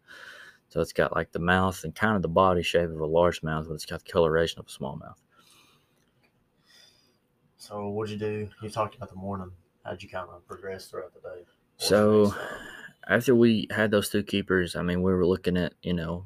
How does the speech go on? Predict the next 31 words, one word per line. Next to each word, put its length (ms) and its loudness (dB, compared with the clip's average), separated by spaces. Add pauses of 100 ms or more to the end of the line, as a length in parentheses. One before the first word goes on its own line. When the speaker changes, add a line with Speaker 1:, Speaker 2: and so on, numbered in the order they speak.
Speaker 1:
four 300 4
pounds 380 -2
in 80 -6
the 60 -4
boat. 440 2
Um, 420 -6 (360)
you 120 -4
know, 60 4
each 180 2
was 120 0
about 280 0
two 160 -2
pounds, 560 -8
give 180 -2
or 40 -4
take, 280 -2
maybe 240 -4
two 160 0
and 80 -2
a 40 -6
quarter 440 2
on 100 -6
the 60 -2
smallmouth. 680 -4 (120)
Speaker 2:
So 180 -8
is 80 -6
it 120 -12
weight 280 -8 (340)
that 200 -12
you 120 8
Speaker 1:
Yeah, 280 8